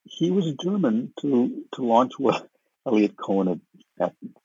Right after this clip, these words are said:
Johns Hopkins University at one point called an immaculate intervention, that is, an intervention with almost zero costs. So I think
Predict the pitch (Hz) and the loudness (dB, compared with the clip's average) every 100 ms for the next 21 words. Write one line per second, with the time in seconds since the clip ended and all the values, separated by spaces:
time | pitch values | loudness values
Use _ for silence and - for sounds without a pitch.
0 | - - 90 - 101 98 85 95 87 92 | -2 4 4 4 -2 -2 0 2 2 -2
1 | - 87 117 110 - - - 92 92 98 | 0 0 -2 -8 -6 -2 2 2 2 0
2 | 98 107 - 107 98 - 87 87 85 - | 2 0 0 0 0 -2 -4 -2 -4 -6
3 | - 104 95 95 98 104 98 98 - 90 | -8 -2 0 0 0 2 2 -2 -4 0
4 | 90 92 90 85 80 90 87 - - - | 4 4 2 -2 0 0 0 -2 -8 -12
5 | _ _ _ _ _ _ _ _ _ _ | _ _ _ _ _ _ _ _ _ _
6 | _ _ - - 139 131 135 135 - - | _ _ -16 0 4 4 4 2 -2 -6
7 | - 135 226 - - 123 95 | 2 4 4 -2 -2 -2 -2